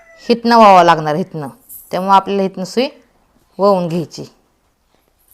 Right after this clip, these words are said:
आणि तुम्हाला मी सांगितलं तसं करायचं. हा दोरा असा वरच्या साईडला ठेवायचा, हं? आणि इकडून सुई काढायची बाहेर,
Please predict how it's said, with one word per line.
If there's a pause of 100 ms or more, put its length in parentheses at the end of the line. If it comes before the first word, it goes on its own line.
(1700)
आणि
तुम्हाला
मी
सांगितलं
तसं
करायचं. (3250)
हा
दोरा
असा
वरच्या
साईडला
ठेवायचा, (280)
हं? (1600)
आणि
इकडून
सुई
काढायची
बाहेर,